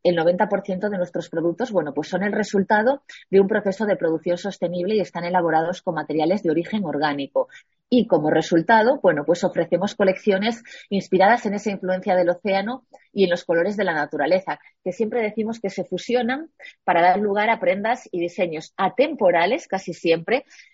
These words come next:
y de vez en cuando de tendencia, porque también nos gusta apostar, bueno, pues tonalidades, por tonalidades un poquito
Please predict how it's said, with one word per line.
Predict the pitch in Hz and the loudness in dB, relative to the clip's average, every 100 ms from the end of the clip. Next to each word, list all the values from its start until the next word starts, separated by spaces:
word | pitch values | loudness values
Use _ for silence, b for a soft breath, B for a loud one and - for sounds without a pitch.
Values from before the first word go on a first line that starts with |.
| b | b
y | 285 302 | -2 0
de | 208 185 | 2 2
vez | 226 233 | 2 0
en | 190 | 0
cuando | 208 208 214 233 | 2 2 2 0
de | 196 175 | 2 2
tendencia, | 170 165 175 214 262 | 2 0 0 0 -2
porque | 190 170 | -2 -2
también | 160 165 180 | -2 -4 -4
nos | 180 | -4
gusta | 180 - 185 | -6 -4 -2
apostar, | 180 - 185 190 | -2 0 0 2
bueno, | 165 147 | -2 -4
pues | 156 - | -8 -8
tonalidades, | 156 151 151 156 175 - | -6 0 2 6 4 2
por | 160 | -2
tonalidades | 156 151 156 160 185 | -4 -2 0 0 0
un | 196 | -4
poquito | 175 175 175 196 | -6 -6 -2 0